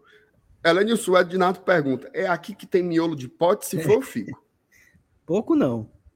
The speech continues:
Speaker 2: É aqueles potes grandes,
Speaker 1: Os
Speaker 2: viu?
Speaker 1: cab-, os cabas têm uns conversadinhos de água aqui mesmo,
Speaker 2: É.
Speaker 1: viu, Lele?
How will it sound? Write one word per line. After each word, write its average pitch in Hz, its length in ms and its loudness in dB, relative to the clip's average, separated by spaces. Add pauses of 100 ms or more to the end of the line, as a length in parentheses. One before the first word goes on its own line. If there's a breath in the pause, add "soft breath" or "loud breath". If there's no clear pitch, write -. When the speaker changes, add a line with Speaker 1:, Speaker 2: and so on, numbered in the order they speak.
(840)
Speaker 2:
É 131 160 -18
aqueles 175 280 -8
potes - 320 -6
grandes, 135 360 -2
Speaker 1:
Os 165 60 -8
Speaker 2:
viu? - 40 -16
Speaker 1:
cab-, - 240 -8
os - 120 -20
cabas 143 280 -2
têm 151 120 0
uns 151 160 -4
conversadinhos 156 680 -4
de 170 120 -4
água 151 300 2
aqui 165 140 -8
mesmo, 113 280 -4
Speaker 2:
É. 117 40 -12
Speaker 1:
viu, 147 100 -2
Lele? 107 340 -4